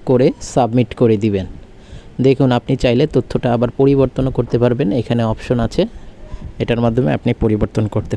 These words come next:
পারবেন। সকল তথ্য ঠিক থাকলে আপনাকে ইমেইলের মাধ্যমে একটা ই ফেরো পাঠিয়ে দেওয়া হবে এবং ওইটাই আপনি প্রিন্ট করে নেবেন। ভিডিওটি ভালো লাগলে অবশ্যই আমার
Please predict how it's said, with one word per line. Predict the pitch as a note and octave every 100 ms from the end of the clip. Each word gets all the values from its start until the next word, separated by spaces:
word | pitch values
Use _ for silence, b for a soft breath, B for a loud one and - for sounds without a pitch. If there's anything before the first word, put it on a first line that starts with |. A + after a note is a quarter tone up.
| -
পারবেন। | G#2 F#2+ G2 B B B - -
সকল | C3 D3+ D3
তথ্য | C#3 - D#3 -
ঠিক | - -
থাকলে | B2 - D3 B2
আপনাকে | - A#2+ - D3
ইমেইলের | C3+ C3+ B2+ B2+
মাধ্যমে | A#2 A2 C3+ G#3+ D4 -
একটা | - B2 - D#3+
ই | E3+ G3+ -
ফেরো | B2 G#2+ C#3 - -
পাঠিয়ে | A#2+ A2 - B2 A#2
দেওয়া | A2 G#2
হবে | G#2+ A#2+ F3+ B B B A2+
এবং | A#2 A2+
ওইটাই | A2 C3+ B2+
আপনি | C3 D3+ -
প্রিন্ট | A2+ G#2+ G2+
করে | A2 F3+ - - A#2
নেবেন। | G2+ G2+ - A2+
ভিডিওটি | A2+ B2 C3+ A#2
ভালো | A2+ A#2
লাগলে | A#2 B2 D#3+ - B B B
অবশ্যই | G#2+ A#2 B2+
আমার | A#2